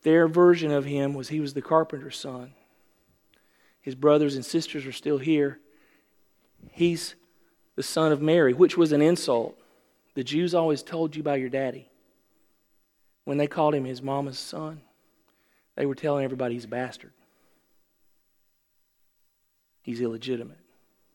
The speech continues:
We don't really know who his daddy is. That's what they were calling him, the son of Mary. That was not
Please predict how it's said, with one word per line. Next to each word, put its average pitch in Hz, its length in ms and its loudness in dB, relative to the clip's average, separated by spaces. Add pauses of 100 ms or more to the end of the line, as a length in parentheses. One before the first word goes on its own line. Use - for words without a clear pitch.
(1400)
We 135 100 -2
don't 113 180 -4
really 120 200 -2
know 113 140 -4
who 123 160 -4
his 104 160 -8
daddy 127 500 -14
is. - 180 -20 (2750)
That's - 220 -8
what 131 100 -4
they 131 120 -2
were 117 60 -4
calling 123 360 -6
him, 120 80 -8
the 123 80 -12
son - 220 -10
of 123 100 -16
Mary. 117 360 -14 (1120)
That 127 120 -2
was 123 140 -8
not 127 340 2